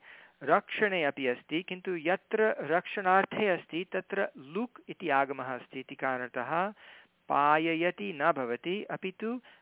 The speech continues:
पालयति इति अस्ति। इति प्रथमः उम्, अपवादभूतः धा-, धातुः। द्वितीयधातुः अस्ति एजन्तधातुः। उम्,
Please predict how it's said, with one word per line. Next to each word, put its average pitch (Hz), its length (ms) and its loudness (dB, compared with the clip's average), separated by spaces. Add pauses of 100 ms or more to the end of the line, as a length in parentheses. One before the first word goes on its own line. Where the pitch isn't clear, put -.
(200)
पालयति 143 1000 4 (1000)
इति 139 200 -6
अस्ति। - 320 -14 (800)
इति 190 200 -4
प्रथमः 175 680 -2 (320)
उम्, 147 260 -12 (100)
अपवादभूतः 139 840 -2
धा-, 120 200 -2
धातुः। 117 680 -12 (960)
द्वितीयधातुः 151 840 0
अस्ति - 340 -16 (560)
एजन्तधातुः। 147 760 -2
उम्, - 840 -20